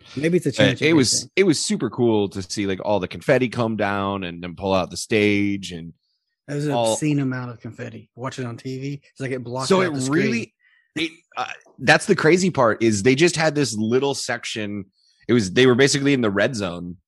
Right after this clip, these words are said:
Speaker 2: of the,
Speaker 1: Yeah.
Speaker 2: of the Baylor end zone where we made the goal line stand. And the confetti was really contained to just there. Like there, eighty percent of the field didn't have any confetti on it. So I'm sure that it was just really good camera work.
Speaker 1: Yeah. Well,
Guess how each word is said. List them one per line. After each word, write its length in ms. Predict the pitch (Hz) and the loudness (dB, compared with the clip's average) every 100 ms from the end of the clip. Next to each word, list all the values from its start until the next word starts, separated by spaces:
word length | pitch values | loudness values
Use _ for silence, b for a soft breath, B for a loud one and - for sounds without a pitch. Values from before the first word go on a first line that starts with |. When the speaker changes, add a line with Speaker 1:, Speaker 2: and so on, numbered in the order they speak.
| - | -2
Speaker 2:
of 220 | 98 90 | 0 0
the, 80 | 95 | 0
Speaker 1:
Yeah. 80 | 104 | 0
Speaker 2:
of 80 | |
the 80 | 95 | 0
Baylor 360 | 82 98 104 101 | -2 0 0 0
end 220 | 104 110 | 0 -2
zone 360 | 90 85 87 85 | -4 -6 -8 -2
where 240 | 98 110 | 2 4
we 140 | 107 98 | 4 4
made 180 | 98 | 2
the 80 | 92 | 0
goal 200 | 87 98 | -2 -2
line 200 | 107 87 | 0 -2
stand. 420 | 85 90 85 85 - B B B | -6 -8 -10 -12 -18 B B B
And 100 | 110 | -4
the 60 | 117 | -2
confetti 400 | 123 151 180 156 | 0 2 2 0
was 180 | 107 | -2
really 300 | 98 123 127 | 0 2 2
contained 600 | 104 - 104 - 110 107 | 0 -4 -8 -6 -4 -4
to 80 | 107 | -6
just 300 | 95 101 - | -4 -4 -4
there. 300 | 90 95 - - | -4 -4 -4 -12
Like 160 | 90 | -2
there, 200 | 120 117 - B B B B - | 2 4 2 B B B B 0
eighty 260 | 143 147 | 2 2
percent 360 | 147 143 139 131 | 0 -2 -2 -2
of 100 | 113 | -2
the 80 | 104 | -6
field 360 | - 120 98 | -2 -2 -2
didn't 200 | 87 98 | -4 -6
have 180 | 104 95 | -4 -4
any 140 | 87 80 | -4 -10
confetti 440 | 90 101 98 85 | -6 -2 -2 -2
on 140 | 80 | -6
it. 140 | 80 - | -12 -8
So 180 | 104 98 | -4 -2
I'm 100 | 98 | -2
sure 160 | 120 | -4
that 220 | 113 101 95 | -4 -4 -6
it 60 | |
was 140 | 95 87 | -10 -6
just 140 | 90 | -2
really 260 | 92 95 90 | 2 2 4
good 180 | 90 | 0
camera 320 | - 87 87 85 | -2 -8 -6 -6
work. 220 | - - _ _ _ _ _ - | -6 -10 _ _ _ _ _ -8
Speaker 1:
Yeah. 160 | 127 - _ _ _ _ _ B B B B B B B B _ _ _ _ _ - | -8 -8 _ _ _ _ _ B B B B B B B B _ _ _ _ _ 0
Well, 280 | 151 143 | 2 2